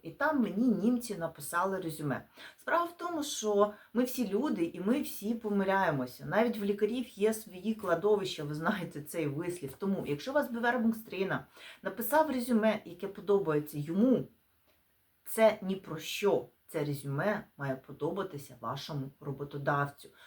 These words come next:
Тобто фокус має бути, що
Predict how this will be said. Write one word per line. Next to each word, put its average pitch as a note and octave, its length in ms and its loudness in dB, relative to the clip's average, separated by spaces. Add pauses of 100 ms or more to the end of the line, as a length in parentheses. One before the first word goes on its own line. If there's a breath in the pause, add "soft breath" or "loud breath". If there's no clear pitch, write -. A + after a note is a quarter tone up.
Тобто B3+ 280 -4
фокус E4 460 -2
має F#3+ 220 2
бути, E3+ 520 -6 (400 loud breath)
що - 280 -4